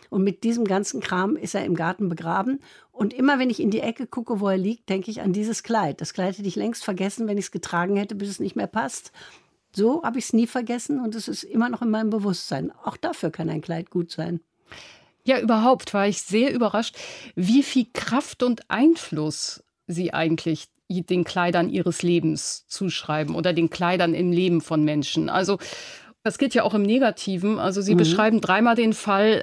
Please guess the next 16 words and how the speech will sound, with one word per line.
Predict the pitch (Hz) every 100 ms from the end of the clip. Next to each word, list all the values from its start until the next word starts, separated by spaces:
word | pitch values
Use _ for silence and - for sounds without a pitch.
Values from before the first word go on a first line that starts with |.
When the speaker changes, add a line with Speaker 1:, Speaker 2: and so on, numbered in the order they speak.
| -
Speaker 2:
dass | 208 208
Männer | 196 226 220 208
sozusagen | 180 214 208 202 208
das | 196 -
falsche | 214 262 202
Kleidungsstück | - 160 143 143 147 - 160 - - _
wählen. | 170 170 170 165 175 226 262 _
Der | 214 220
Speaker 1:
Mhm. |
Speaker 2:
eine | 220 269
schickt | 302 254 240 -
ihnen | 208 214
geschmacklose | 196 - 208 208 220 202 190 190
Unterwäsche, | 208 254 247 247 240 262
der | 214 202
zweite | - 208 214 214 226 214